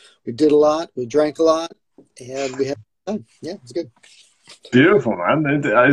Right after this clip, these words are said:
Speaker 2: you know, the pics you sent me through, it looked a lovely, lovely, uh,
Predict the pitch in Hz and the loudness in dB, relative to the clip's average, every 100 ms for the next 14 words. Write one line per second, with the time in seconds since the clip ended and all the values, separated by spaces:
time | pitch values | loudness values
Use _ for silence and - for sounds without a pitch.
0 | 135 139 156 143 127 - 160 - 135 117 | 4 4 6 4 2 0 -2 0 2 2
1 | - 127 110 110 131 120 95 120 117 113 | 2 2 2 2 4 4 4 2 2 0
2 | 95 107 117 104 95 92 95 90 82 - | 2 4 2 2 -2 -2 -2 -4 -6 -8
3 | _ - _ - 90 | _ -20 _ 0 0